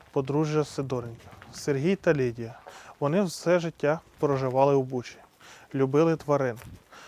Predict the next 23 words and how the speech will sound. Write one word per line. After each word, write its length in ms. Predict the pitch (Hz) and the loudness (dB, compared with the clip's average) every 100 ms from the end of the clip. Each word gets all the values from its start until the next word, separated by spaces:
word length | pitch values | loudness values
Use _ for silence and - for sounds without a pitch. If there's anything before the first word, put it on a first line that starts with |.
| - - | -10 -2
У 80 | |
їхньому 380 | 143 143 147 139 | 0 0 -2 -2
подвір'ї 580 | 139 135 135 175 180 170 - - | 0 0 2 0 -2 -6 -10 -14
завжди 420 | - 139 151 - | 0 4 4 2
було 280 | 143 135 135 | -4 -2 -2
багато 420 | 131 123 123 - | 0 -2 -2 -4
котів. 360 | 127 131 - - - _ _ - - - - | -6 -8 -12 -20 -20 _ _ -20 -20 -10 -2
Вони 180 | 156 196 | 0 2
не 140 | 196 | 0
тікали, 560 | - - 143 139 139 135 - - - | -2 -2 2 2 0 -4 -12 -20 -8
не 140 | 151 | -4
ховалися, 720 | 160 160 139 131 127 - 135 - - - - - | 0 2 4 2 0 -8 -16 -18 -20 -20 -16 -6
вважали, 560 | 139 143 147 170 160 | 0 2 4 2 2
що 160 | 131 143 | -2 -4
росіяни 600 | 139 - 147 147 156 143 | -6 -6 -4 -2 0 -2
не 180 | 139 151 | 0 -2
будуть 480 | 143 - 170 147 - | -2 2 4 4 -4
чіпати 520 | 143 - 151 156 131 | -10 0 2 2 -2
літніх 460 | 131 135 135 - | -4 -6 -8 -6
людей. 320 | 143 131 131 - - _ - - - - | -4 -4 -6 -12 -20 _ -20 -20 -20 -4
Але 260 | 147 147 143 | 2 4 4
їх 200 | 147 - | 2 0
розстріляли 680 | 139 - 143 143 170 165 | -8 -4 2 4 4 2